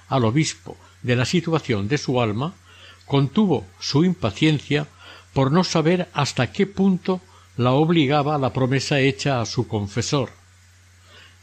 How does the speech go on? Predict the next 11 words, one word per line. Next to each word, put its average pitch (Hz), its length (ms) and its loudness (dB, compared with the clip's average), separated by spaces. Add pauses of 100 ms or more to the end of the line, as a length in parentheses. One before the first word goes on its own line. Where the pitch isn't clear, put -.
(140)
Al 117 160 0
levantarse 143 580 0
de 151 100 4
la 123 100 2
mesa, 175 420 -2 (400)
la 117 120 2
baronesa 131 600 2
pidió 151 380 4
a 143 80 -2
su 131 160 0
hermano 135 420 0